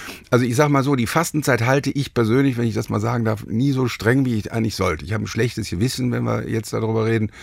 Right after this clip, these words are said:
Wobei man am Sonntag nicht fasten darf, weil das der Tag des Herrn ist. Aber sonst soll man das eigentlich schon. Es gibt zwei ganz strenge Fasten- und Abstinenztage. Das ist der Aschermittwoch und der Karfreitag. Und da versuche ich möglichst nix oder fast nix zu essen.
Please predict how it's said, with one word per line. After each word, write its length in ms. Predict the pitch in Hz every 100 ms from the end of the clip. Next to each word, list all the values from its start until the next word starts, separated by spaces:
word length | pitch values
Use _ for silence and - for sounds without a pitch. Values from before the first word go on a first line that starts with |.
| - - - -
Wobei 280 | 107 98 156
man 140 | 147 -
am 180 | 117
Sonntag 460 | 107 135 170 175 -
nicht 220 | 127 -
fasten 380 | - 139 - 120
darf, 360 | 120 98 - -
weil 200 | 151 117
das 260 | 113 - -
der 220 | - 85
Tag 180 | 107 82
des 140 | 78
Herrn 220 | 85 147
ist. 200 | - 277 - - - - - -
Aber 160 | - 113
sonst 180 | 113 139
soll 100 | 131
man 100 | 120
das 120 | 82
eigentlich 220 | 104 92
schon. 180 | 123 156 - - -
Es 140 | 120
gibt 180 | - 131
zwei 260 | - 117 135
ganz 240 | 117 143
strenge 640 | - 110 127 120 107 - 92
Fasten- 640 | 117 120 - 113 101 92
und 120 | 95
Abstinenztage. 760 | 90 - 92 98 120 - 110 101
Das 180 | 95 90
ist 320 | 98 - - - - - -
der 160 | 92
Aschermittwoch 680 | 85 92 113 147 143 131 - -
und 340 | 101 92 92
der 80 | 95
Karfreitag. 480 | 87 - 58 - -
Und 80 |
da 80 | 85
versuche 220 | 90 98
ich 80 | 95
möglichst 580 | 101 101 90 - - -
nix 280 | 104 139 -
oder 340 | 101 92 90
fast 260 | - 104 -
nix 200 | 101 -
zu 80 | -
essen. 240 | 123 123